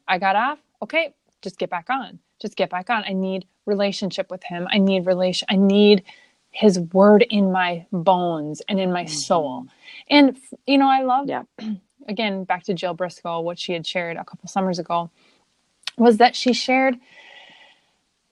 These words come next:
Speaker 1: for you, Shannon, and, and we're all along the spectrum. We're, maybe you're like me when I was twenty-nine, you're like, "I don't know where to start."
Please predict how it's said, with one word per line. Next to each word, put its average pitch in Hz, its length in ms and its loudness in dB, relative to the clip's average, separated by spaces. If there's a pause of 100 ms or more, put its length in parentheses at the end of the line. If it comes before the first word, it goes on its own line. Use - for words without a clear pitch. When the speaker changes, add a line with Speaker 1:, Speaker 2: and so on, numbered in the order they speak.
Speaker 1:
for 311 220 4
you, 269 360 8
Shannon, 247 420 2
and, 262 220 2
and 247 240 -2
we're 285 180 2
all 320 720 -4
along 269 520 0
the 247 80 -2
spectrum. - 760 -6
We're, 277 280 0
maybe 294 340 2
you're 311 280 0
like 285 220 -2
me 262 280 0
when 254 140 -2
I 226 60 -4
was 220 120 -8
twenty-nine, 247 360 -2
you're 233 120 -2
like, 185 220 -2
"I 120 200 -2
don't 269 100 2
know 196 100 0
where 151 180 -4
to 139 80 -14
start." 147 440 -4